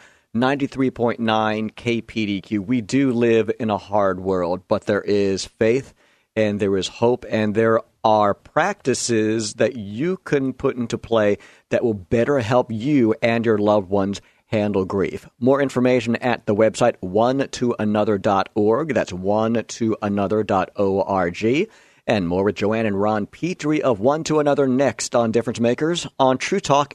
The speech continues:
eight hundred. Welcome back to Difference Makers on True Talk eight hundred. My dear friend James Blend is across the glass, and I think God's got a really good sense of humor. This is actually not the original date that we had planned on getting together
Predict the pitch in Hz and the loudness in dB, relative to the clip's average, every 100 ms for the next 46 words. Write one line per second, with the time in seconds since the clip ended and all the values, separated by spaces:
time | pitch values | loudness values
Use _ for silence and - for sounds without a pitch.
0 | - 104 110 92 85 - - _ _ _ | -2 -2 -2 -6 -6 -8 -14 _ _ _
1 | _ _ _ _ _ _ _ - 196 185 | _ _ _ _ _ _ _ 2 4 6
2 | 196 160 180 190 156 170 151 147 151 143 | 4 4 2 2 2 4 4 4 6 4
3 | - 170 156 165 147 - - 151 151 127 | 2 0 2 4 4 2 0 0 0 -2
4 | 143 180 202 247 247 226 185 156 _ _ | -4 0 0 2 2 0 -4 -8 _ _
5 | _ 139 143 165 165 165 147 147 156 131 | _ 0 2 2 2 0 2 2 2 -2
6 | 90 135 143 135 - 143 135 123 - 135 | 0 2 4 2 2 4 4 2 2 4
7 | 131 123 - 123 110 107 113 - - - | 4 2 -2 -2 2 2 2 -2 -20 -20
8 | - 147 170 285 247 226 196 165 139 139 | -2 2 2 2 2 4 4 4 4 4
9 | 147 123 131 120 - 120 110 - 104 - | 4 4 2 2 0 0 0 -2 -4 -2
10 | 107 92 104 113 131 135 127 - 139 165 | -4 -4 -6 0 0 0 -6 0 2 2
11 | - 165 147 123 120 123 - 135 127 110 | 0 -2 0 2 2 2 0 -2 0 2
12 | 113 107 113 113 110 87 110 107 - 117 | 2 2 0 0 0 0 0 0 0 -2
13 | 107 107 110 95 - 110 107 110 110 107 | 0 0 -2 -2 -4 -2 0 0 -2 0
14 | 104 107 107 101 98 101 | -2 -2 -6 -2 -2 -2